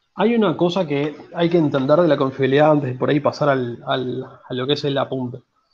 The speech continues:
que por ahí no está tan desarrollado. Eh,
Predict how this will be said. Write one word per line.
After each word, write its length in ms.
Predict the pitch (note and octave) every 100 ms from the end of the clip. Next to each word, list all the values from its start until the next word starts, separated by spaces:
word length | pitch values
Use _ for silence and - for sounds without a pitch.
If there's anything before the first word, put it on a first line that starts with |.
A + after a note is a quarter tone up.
| _ _ _ _ -
que 300 | C3+ B2+ B2+
por 120 | C#3
ahí 80 | D3
no 80 | C#3
está 180 | C#3+
tan 100 | C#3+
desarrollado. 600 | C#3+ C#3 C3 A#2+ C3+ B2 B2+ _ _ _ _ _ _ _ _ _ _ _ - _
Eh, 800 | D3 C#3 C3+ C3+ C3+ C3+ C3+